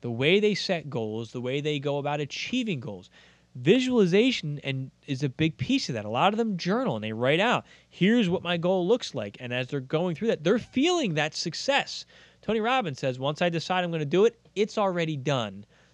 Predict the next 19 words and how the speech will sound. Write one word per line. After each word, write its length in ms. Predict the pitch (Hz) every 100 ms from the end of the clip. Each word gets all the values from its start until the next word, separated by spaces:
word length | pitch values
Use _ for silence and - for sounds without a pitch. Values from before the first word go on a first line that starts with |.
| _ _
The 80 | 120
steps 340 | - 175 -
just 220 | - 143
need 140 | 147 135
to 80 | 127
fall 260 | 135 123
into 140 | 113 110
place 400 | - 113 107 101
now." 180 | 82 _ _ _ _ _ _ _ _ _ _ _ -
That's 240 | 190 -
the 120 | 269
power 500 | - - 123 117 120
of 200 | 127 113
manifestation. 1040 | 110 101 104 - 107 - 123 135 143 - - _ _ _ _ _ _ _ _ _ _ _ _ _ _ _ _ _ _ _ _ _ _ _ _ _ _ _ _
So 180 | - 160
what 400 | 143 165 240 - _ _ - _ _
can 380 | - - 185 165
we 240 | 190 247
do? 420 | 233 165 254 339